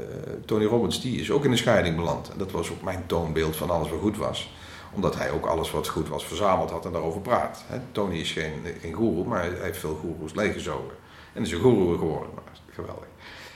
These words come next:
En hij ging scheiden. Ik denk, "Nou, er valt, hè, je helft van, eh,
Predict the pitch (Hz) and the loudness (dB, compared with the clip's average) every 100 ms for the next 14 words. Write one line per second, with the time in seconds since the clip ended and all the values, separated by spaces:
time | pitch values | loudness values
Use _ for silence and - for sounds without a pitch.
0 | - - 151 101 104 - 143 117 95 92 | -8 2 6 8 6 4 6 8 8 4
1 | 95 98 82 - - 127 113 98 - - | 2 0 -2 -6 -4 2 2 0 -6 -2
2 | 123 117 104 131 120 - 95 90 | 0 2 4 4 4 0 -2 -2